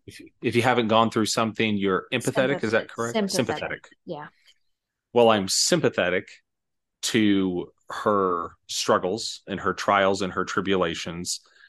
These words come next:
Speaker 1: I think that she is also ultimately responsible for her own decisions.
Speaker 2: Yeah.
Speaker 1: And kinda like you mentioned, like, she'd been friends with Glinda for years. Like, she couldn't have a sit down and kinda talk this thing out with Glinda.
Speaker 2: That's
Speaker 1: "No, I'm just
Speaker 2: true.
Speaker 1: gonna go full homicidal rage monster."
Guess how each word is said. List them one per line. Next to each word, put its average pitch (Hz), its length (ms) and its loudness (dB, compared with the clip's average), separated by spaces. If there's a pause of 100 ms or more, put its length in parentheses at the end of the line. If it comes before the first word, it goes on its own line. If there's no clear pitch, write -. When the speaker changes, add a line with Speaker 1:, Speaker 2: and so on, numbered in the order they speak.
(280)
Speaker 1:
I 104 100 2
think 104 240 0
that - 140 0
she 101 280 0
is 95 240 0
also 98 480 0
ultimately 95 440 -2
responsible 104 920 -2
for 117 200 -2
her 113 220 0
own 113 200 0
decisions. 143 840 -2 (200)
Speaker 2:
Yeah. 233 380 2 (180)
Speaker 1:
And 107 320 0 (140)
kinda 180 200 2
like 123 220 2
you 110 200 4
mentioned, 90 480 -4
like, 87 340 -2 (320)
she'd 156 260 4
been 131 160 4
friends 131 400 2
with 110 180 -4
Glinda 110 420 0
for 92 200 -6
years. 90 520 0
Like, 85 160 -2
she - 180 0
couldn't 123 260 0
have 110 220 0
a 87 100 0
sit - 340 0
down 127 340 4
and 101 120 -4
kinda 95 180 -2
talk - 320 -2
this - 200 -2
thing 98 240 -2
out 107 180 2
with 117 160 -2
Glinda. 117 460 2
Speaker 2:
That's 117 100 2
Speaker 1:
"No, 120 500 4
I'm 113 140 -4
just 110 140 -10
Speaker 2:
true. 104 60 -10
Speaker 1:
gonna 107 160 -6
go 104 180 0
full 104 360 0
homicidal 95 600 0
rage 95 300 -2
monster." 78 560 -10